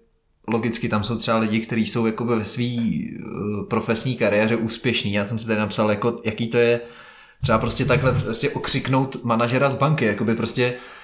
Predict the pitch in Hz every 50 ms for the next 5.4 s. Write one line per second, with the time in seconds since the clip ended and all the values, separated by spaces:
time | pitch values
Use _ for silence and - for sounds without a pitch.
0 | - - _ _ _ - - 104 110 110 110 - 107 107 - - 131 120 117 113
1 | - - - - 120 104 110 107 113 110 - 131 - - 110 92 90 95 110 113
2 | 120 113 123 120 117 - - 120 - 127 120 120 113 - 127 117 - - 131 120
3 | - - 113 110 - 123 117 110 131 131 131 - 131 113 110 - 131 120 - 127
4 | 127 110 110 131 127 - 120 120 117 - - - - - 123 123 131 139 123 135
5 | - 127 120 113 127 127 -